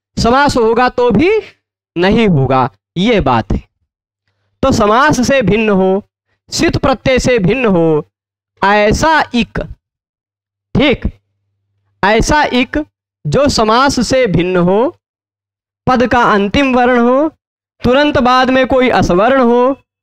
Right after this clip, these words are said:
तो शाकल्य ऋषि के मत में उसको ह्रस्व भी हो जाया करता है। ठीक, ह्रस्व नहीं होगा तो इको यणचि से यण भी हो जाएगा, इसलिए दो रूप बनेंगे, चक्री अत्र और चक्र अत्र। ठीक है,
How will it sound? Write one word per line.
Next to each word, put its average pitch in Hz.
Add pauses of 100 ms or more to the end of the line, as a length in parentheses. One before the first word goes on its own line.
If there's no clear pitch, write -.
(240)
तो 214
शाकल्य 226
ऋषि 202
के 190
मत 175
में 196
उसको 175
ह्रस्व 147
भी 156
हो 147
जाया 120
करता 123
है। - (920)
ठीक, - (560)
ह्रस्व 262
नहीं 302
होगा 220
तो 226
इको 208
यणचि 175
से 170
यण 147
भी 135
हो 135
जाएगा, 107 (320)
इसलिए 254
दो 185
रूप 185
बनेंगे, 175
चक्री 180
अत्र -
और 165
चक्र -
अत्र। - (880)
ठीक 254
है, 226